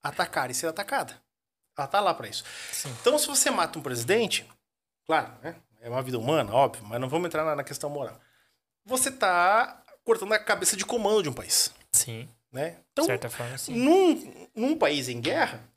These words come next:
Speaker 1: o presidente, ele é um alvo. Ele é um civil.
Speaker 2: Não, é, ele tem
Speaker 1: Uhum.
Speaker 2: noção disso,
Speaker 1: Sim.
Speaker 2: né?
Speaker 1: Tem, então ele não
Speaker 2: Mas
Speaker 1: é um
Speaker 2: a
Speaker 1: civil.
Speaker 2: opinião internacional pensa dessa forma?
Speaker 1: Claro.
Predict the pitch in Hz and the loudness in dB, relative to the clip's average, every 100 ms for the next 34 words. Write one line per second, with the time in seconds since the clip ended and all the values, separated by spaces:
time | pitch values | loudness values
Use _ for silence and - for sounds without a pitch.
0 | 269 262 294 220 277 330 320 226 311 185 | -6 0 2 2 2 2 4 4 4 2
1 | 95 - - _ _ _ 170 165 214 233 | 0 -6 -16 _ _ _ 0 0 2 -2
2 | 147 - - - 277 247 127 123 127 135 | -4 -8 -12 -2 2 4 4 4 2 0
3 | 151 190 156 - 127 123 120 - 113 147 | -2 -2 -2 -2 -2 -4 -2 -2 0 -2
4 | - - - 196 196 226 220 139 139 151 | -4 -10 -2 0 2 2 4 4 6 6
5 | 147 151 131 151 147 151 147 143 139 - | 6 6 2 2 2 2 0 0 0 0
6 | 131 131 127 135 131 - 120 117 117 117 | 2 2 2 -2 -2 -2 -4 -4 -4 -4
7 | - 139 156 127 113 131 - _ 302 311 | -2 -2 -2 -4 -8 -12 -18 _ 4 4
8 | 160 | 4